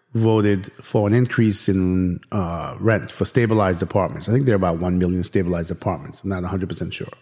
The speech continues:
But, um, I think they gave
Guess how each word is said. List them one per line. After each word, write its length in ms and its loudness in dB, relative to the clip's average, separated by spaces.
But, 140 4
um, 540 2
I 80 2
think 180 4
they 120 4
gave 440 2